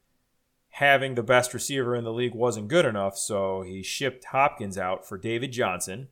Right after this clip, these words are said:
an off-injured running back who hopefully can regain something by being in Houston. Um, and they ended up getting Brandon Cooks. So,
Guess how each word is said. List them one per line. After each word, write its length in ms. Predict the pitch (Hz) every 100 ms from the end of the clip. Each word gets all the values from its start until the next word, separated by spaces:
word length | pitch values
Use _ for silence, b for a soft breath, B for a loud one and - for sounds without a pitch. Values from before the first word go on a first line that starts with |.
| -
an 140 | 98
off-injured 580 | - 110 - 113 107 104
running 220 | 107 107
back 400 | 98 101 101 - _ _ _ _ _
who 540 | 113 107 101 98 95 - _ _ _ -
hopefully 420 | 127 254 226 156
can 200 | 156 135
regain 580 | 123 113 120 131 120 101
something 640 | - 147 147 110 101 92
by 160 | 101
being 300 | 98 117 113
in 120 | 107 98
Houston. 480 | 107 92 - 92 104 _ _ _ _ _ -
Um, 540 | 104 101 98 92 87 _ _ _ _ _ _
and 260 | 120 123 123
they 140 | 123
ended 160 | 127 123
up 140 | 101
getting 240 | 123 117
Brandon 380 | 104 120 117 110
Cooks. 580 | - 110 87 - - - _
So, 640 | - - 120 104 101 92